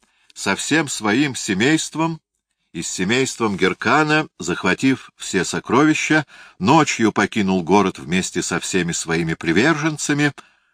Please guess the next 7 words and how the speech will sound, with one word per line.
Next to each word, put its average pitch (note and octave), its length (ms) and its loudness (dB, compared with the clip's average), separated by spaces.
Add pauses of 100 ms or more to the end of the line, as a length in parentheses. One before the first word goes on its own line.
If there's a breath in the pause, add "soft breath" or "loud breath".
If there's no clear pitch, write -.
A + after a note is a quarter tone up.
(140 loud breath)
которым A#2 560 2
удалось A2 580 0
так G#2+ 280 -2
выйти F#2+ 360 0
из F#2 160 -2
городских F2 520 -6
стен, E2+ 420 -2